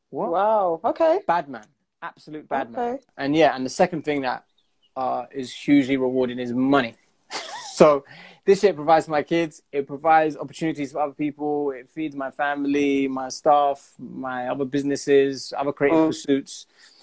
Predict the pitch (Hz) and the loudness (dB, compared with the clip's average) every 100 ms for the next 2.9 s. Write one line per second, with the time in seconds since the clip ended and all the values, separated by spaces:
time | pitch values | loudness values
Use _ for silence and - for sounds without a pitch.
0 | - - 151 143 160 143 113 _ _ _ | -20 -4 2 6 6 4 2 _ _ _
1 | _ - 170 165 160 156 147 147 139 143 | _ 0 0 0 -8 -6 0 0 0 -4
2 | 135 131 131 127 _ _ _ - 123 | -4 -6 -8 -12 _ _ _ -12 -12